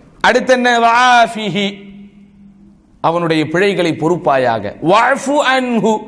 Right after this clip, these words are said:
அவனுடைய தவறுகளை அகற்றுவாயாக. ரெண்டுமே இருக்கு. "வஆஃபிஹி", அவனுக்கு ஈடேற்றத்தை வழங்குவாயாக. வஃபு அன்ஹு, அவனுடைய பிழைகளை பொறுத்தருள்வாயாக. ஆஃபி,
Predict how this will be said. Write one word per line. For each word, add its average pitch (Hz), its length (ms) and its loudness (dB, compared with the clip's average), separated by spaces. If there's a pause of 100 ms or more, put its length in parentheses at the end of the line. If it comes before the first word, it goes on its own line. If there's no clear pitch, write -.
(180)
அவனுடைய 175 540 -2
தவறுகளை 170 680 -2
அகற்றுவாயாக. 113 840 -4
ரெண்டுமே 208 320 0
இருக்கு. 170 420 -2
"வஆஃபிஹி", 214 880 0 (380)
அவனுக்கு 202 380 -2
ஈடேற்றத்தை 220 500 -2
வழங்குவாயாக. 175 640 0 (520)
வஃபு 233 520 0
அன்ஹு, 233 380 0 (240)
அவனுடைய 202 440 0
பிழைகளை 214 400 0
பொறுத்தருள்வாயாக. 139 800 -2 (140)
ஆஃபி, 226 520 0